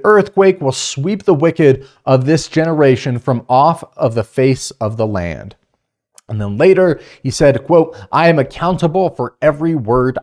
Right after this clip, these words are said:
I say." But this never happened. It did not happen.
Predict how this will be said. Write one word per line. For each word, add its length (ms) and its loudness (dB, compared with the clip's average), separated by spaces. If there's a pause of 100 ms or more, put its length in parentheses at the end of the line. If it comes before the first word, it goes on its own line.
I 480 0
say." 500 -12 (1900)
But 280 0
this 380 -4 (160)
never 480 -6
happened. 540 -20 (160)
It 240 -6
did 180 2
not 540 -4
happen. 320 -6